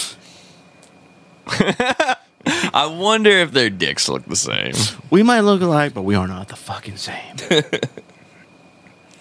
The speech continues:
Speaker 3: You said bunga bunga. That makes me think, did you hear about what's going on in the Last Podcast Network?
Speaker 1: Oh, about fucking Ben?
Speaker 3: Yeah.
Speaker 1: You told us
Speaker 3: Oh, okay.
Speaker 1: that he was having some, uh
Speaker 3: Well, he's out now. Like, they just
Speaker 1: Oh, he was arrested?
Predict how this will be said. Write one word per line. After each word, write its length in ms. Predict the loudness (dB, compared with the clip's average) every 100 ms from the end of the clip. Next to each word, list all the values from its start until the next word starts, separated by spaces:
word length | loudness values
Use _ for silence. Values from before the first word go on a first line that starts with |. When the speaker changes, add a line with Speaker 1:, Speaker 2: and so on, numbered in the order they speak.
| -20 -20 -18 -6
Speaker 3:
You 60 |
said 220 | -2 -2 -2
bunga 280 | -4 -4
bunga. 460 | -4 -4 -2 -2 -2
That 140 | -6
makes 180 | -6 -4
me 80 | -6
think, 320 | -6 -6 -6
did 160 | -8 -6
you 140 | -4
hear 140 | -2 0
about 160 | 0
what's 100 | 0
going 160 | -2 -2
on 80 | -2
in 60 |
the 60 | 0
Last 220 | 0 0
Podcast 400 | 0 -2 0 -2
Network? 280 | -4 -6 -6 -8 -14 -20 -20 _ -20 -20 -12 -2
Speaker 1:
Oh, 200 | 0 2
about 500 | 0 0 0 -4 0
fucking 320 | 2 4 2
Ben? 340 | 2 0 -2 -4
Speaker 3:
Yeah. 340 | -2 0 2
Speaker 1:
You 100 | 4
told 320 | 6 6 6
us 320 | 4 2 0 -10 _ 0
Speaker 3:
Oh, 180 | 2
okay. 260 | 2 -2 -4 -6 -6
Speaker 1:
that 120 | 0
he 120 | 0
was 120 | 0
having 340 | 2 0 0 -2
some, 340 | 2 2 4
uh 420 | 4 6 6 4 0 -10 -10 2
Speaker 3:
Well, 280 | 6 6 4 -4
he's 260 | 0 2 4
out 280 | 2 0 -4
now. 280 | -4 -4 -6 _ -20 _ _ _ _
Like, 240 | 2 2 4
they 180 | 2
just 160 | 4 4
Speaker 1:
Oh, 60 | 4
he 80 |
was 120 | 4 4
arrested? 480 | 2 2 -2 -4